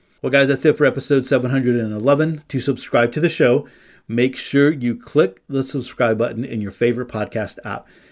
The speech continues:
And that way you never miss another episode of Sweet Prepper Goodness. And if you can,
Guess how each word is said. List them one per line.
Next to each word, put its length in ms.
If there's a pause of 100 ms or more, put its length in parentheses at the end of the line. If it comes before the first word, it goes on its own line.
And 140
that 160
way 80
you 180
never 380
miss 220
another 260
episode 420
of 120
Sweet 420
Prepper 460
Goodness. 420 (260)
And 160
if 200
you 120
can, 640